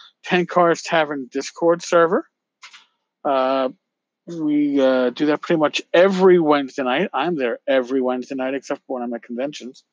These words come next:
Um, and as always, it was a fine time had by all. So, if you want to know how you get there, you gotta go to Discord, look up Tenkar's Tavern,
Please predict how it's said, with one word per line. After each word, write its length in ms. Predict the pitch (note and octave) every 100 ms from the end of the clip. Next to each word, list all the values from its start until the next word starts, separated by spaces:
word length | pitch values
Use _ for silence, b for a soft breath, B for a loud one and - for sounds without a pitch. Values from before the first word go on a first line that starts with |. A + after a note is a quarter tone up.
| _ B B B B B -
Um, 640 | D#3 D3+ D#3+ D#3+ D#3 E3 _ _ _ _
and 560 | D3+ D#3+ D#3+ D#3+ D#3+ - - _ _ _ _ _
as 200 | D#3 D3+
always, 500 | F#3 G#3 E3+ F3 D#3+
it 120 | D#3+ E3
was 180 | F3 E3
a 80 |
fine 420 | E3 - F3 F3 F3
time 400 | F#3 G3+ G#3 C#3
had 260 | D#3 C#3+
by 160 | - C3+
all. 320 | F#3+ G#3 -
So, 320 | - G3+ E3 - _ b b b b b _ _ _ _ _ _ _ _ _ _ _ _ -
if 200 | E3 F#3
you 80 |
want 320 | D#3+ F3 G3+ G3+
to 100 | A3+
know 540 | A3+ G3 F3 F3+ F#3 _ _ _
how 220 | _ - D#3
you 160 | E3
get 260 | E3 G3 -
there, 340 | D3+ C#3 C#3 C#3
you 100 | B2+
gotta 200 | B2 C#3+
go 220 | D3+ D3+
to 60 | D3
Discord, 600 | E3+ F#3 - D#3+ C#3 C3+ _ _ _ _ _
look 160 | -
up 200 | - E3+
Tenkar's 580 | - F#3 F#3 F#3+ F#3+ G3+
Tavern, 500 | - G#3 F3+ D3+ D3